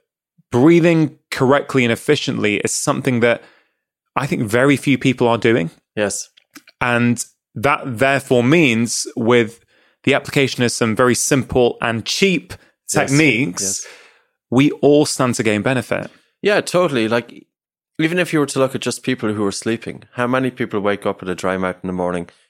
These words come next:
Speaker 2: Very understudied. Um, we know that between twenty-five to fifty percent of studied children persistently mouth breathe. For adults, we know that individuals over forty years of age,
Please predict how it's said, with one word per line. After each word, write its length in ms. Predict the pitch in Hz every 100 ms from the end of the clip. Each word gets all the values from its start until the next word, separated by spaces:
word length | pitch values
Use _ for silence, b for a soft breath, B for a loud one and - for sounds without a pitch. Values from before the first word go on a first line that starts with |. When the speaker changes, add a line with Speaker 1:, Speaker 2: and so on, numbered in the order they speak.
| -
Speaker 2:
Very 300 | 107 131 135
understudied. 680 | 120 98 - - 95 117 - _ _ _ -
Um, 460 | 104 101 101 98 -
we 200 | 117 107
know 240 | 113 123 123
that 280 | 113 101
between 320 | - - 104 101
twenty-five 520 | 117 107 - 104 104
to 80 | -
fifty 300 | 104 - -
percent 360 | - 98 98
of 80 | 90
studied 380 | - - 95 92
children 440 | - 117 101 92
persistently 680 | 90 95 - 104 - 98 92
mouth 260 | 92 90 90
breathe. 300 | 90 95 98 _ _ _ _ -
For 200 | 131 139
adults, 400 | 135 123 104 - b b b
we 120 | 113 123
know 200 | 143 160
that 160 | 139
individuals 640 | 135 135 120 123 120 110 107
over 180 | 101 107
forty 360 | - 110 107
years 200 | 98 95
of 80 | 95
age, 380 | 95 87 -